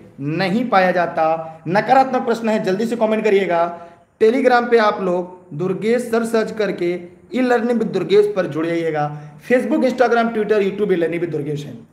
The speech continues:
जल्दी जल्दी comment करिएगा यार सभी साथी, फटाफट comment करिए। चूना पत्थर, अभ्रक, बॉक्साइट, जिप्सम। जी हाँ, इस प्रश्न का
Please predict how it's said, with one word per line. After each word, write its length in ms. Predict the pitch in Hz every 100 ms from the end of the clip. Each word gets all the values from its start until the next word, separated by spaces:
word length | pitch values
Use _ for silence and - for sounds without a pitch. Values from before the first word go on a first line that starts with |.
| _ _ _ _
जल्दी 200 | 147 254
जल्दी 120 | 285 285
comment 240 | 262 254
करिएगा 320 | 247 233 226
यार 500 | 208 180 202 - - _ -
सभी 180 | 226 285
साथी, 300 | 247 240 254
फटाफट 360 | 220 247 277 262
comment 220 | 262 247
करिए। 560 | 240 208 202 214 - - _ _ _ _ _ _ _ _ -
चूना 200 | 233 269
पत्थर, 320 | 254 247 254
अभ्रक, 300 | 233 214 233
बॉक्साइट, 500 | 180 196 - 214 208
जिप्सम। 460 | 151 180 - 170 131 - - - _ _ _ _ _ _ _ _ _ _ _
जी 160 | 135 233
हाँ, 120 | 226
इस 60 | 226
प्रश्न 240 | 220 220
का 100 | 226